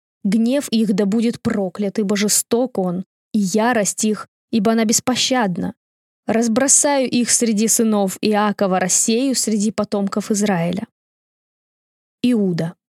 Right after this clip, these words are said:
Восхвалят тебя братья. Врагов своих ты в бегство обратишь.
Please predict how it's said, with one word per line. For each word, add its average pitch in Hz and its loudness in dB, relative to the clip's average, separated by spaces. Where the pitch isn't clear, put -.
Восхвалят 208 0
тебя 202 0
братья. 185 -2
Врагов 196 -2
своих 208 -2
ты 220 0
в 185 -6
бегство 196 -2
обратишь. 180 -4